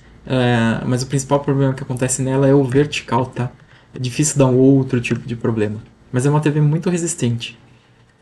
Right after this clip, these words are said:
Tranquilo de consertar, cara, bem facinho. Ela é já daquelas bem compactas, né? Que tem um circuito bem compacto.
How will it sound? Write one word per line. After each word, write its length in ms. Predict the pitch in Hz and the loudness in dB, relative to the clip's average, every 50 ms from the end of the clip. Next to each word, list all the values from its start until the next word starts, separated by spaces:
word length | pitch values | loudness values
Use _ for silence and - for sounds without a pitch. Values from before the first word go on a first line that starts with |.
| _ _ _ _ _ _ - | _ _ _ _ _ _ 2
Tranquilo 380 | 139 139 139 135 156 156 160 | 4 4 4 6 4 4 4
de 100 | 160 156 | 4 2
consertar, 580 | 156 165 156 156 - 165 160 151 - - 110 113 | 0 0 0 0 0 0 -2 -2 -4 -6 -6 -6
cara, 180 | 117 - 110 110 | -6 -6 -6 -4
bem 140 | 113 123 123 | -2 -4 -4
facinho. 440 | - - 131 - - - - 110 113 - - _ _ _ - - _ - | -4 -6 -6 -6 -6 -6 -8 -8 -10 -12 -20 _ _ _ -20 -16 _ 2
Ela 140 | 127 143 147 | 4 6 6
é 60 | 143 | 6
já 120 | 139 151 | 6 6
daquelas 400 | 147 143 143 - 147 143 139 135 | 4 4 4 4 4 4 4 4
bem 160 | 135 143 147 151 | 2 0 0 0
compactas, 680 | - 156 139 - - 147 165 156 - - - 139 131 | 0 -2 -2 -2 -2 -4 -4 -6 -10 -8 -8 -6 -4
né? 180 | 135 139 156 151 - - - _ _ _ - - - - | -4 -6 -6 -8 -12 -18 -20 _ _ _ -20 -20 -20 -12
Que 80 | - 123 | -10 -4
tem 140 | - 139 127 | -2 -2 -2
um 20 | |
circuito 400 | 117 - 127 120 - 120 - - | 0 -2 -2 0 0 -2 -2 0
bem 140 | 131 131 139 | -2 -2 -2
compacto. 680 | - 127 123 123 - - 143 151 151 - - - - | -2 -2 -4 -4 -4 -4 -4 -4 -6 -8 -14 -20 -20